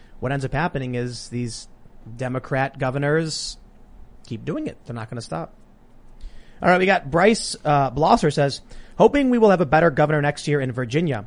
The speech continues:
In the meantime, check out glenderfarm dot com for small family farm, uh,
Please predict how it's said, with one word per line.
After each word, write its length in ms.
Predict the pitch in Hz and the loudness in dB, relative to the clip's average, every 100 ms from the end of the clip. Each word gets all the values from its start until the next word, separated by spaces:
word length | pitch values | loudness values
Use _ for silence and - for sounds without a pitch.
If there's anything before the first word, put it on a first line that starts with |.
| - | -8
In 120 | 135 | -4
the 60 | 147 | 0
meantime, 440 | 185 170 143 139 - | 0 0 -2 -4 -2
check 260 | 165 165 | -2 0
out 380 | 160 151 147 - - - - | 2 4 2 -2 -14 -20 -14
glenderfarm 640 | 123 160 175 156 165 156 147 | -4 0 0 0 0 0 0
dot 140 | 131 | -4
com 200 | 165 160 | -2 -2
for 100 | 143 131 | -4 -6
small 300 | 151 143 147 | -2 0 0
family 360 | 160 147 147 | -2 -2 -4
farm, 380 | 131 156 151 151 120 | -4 0 0 0 -4
uh, 160 | 117 | -8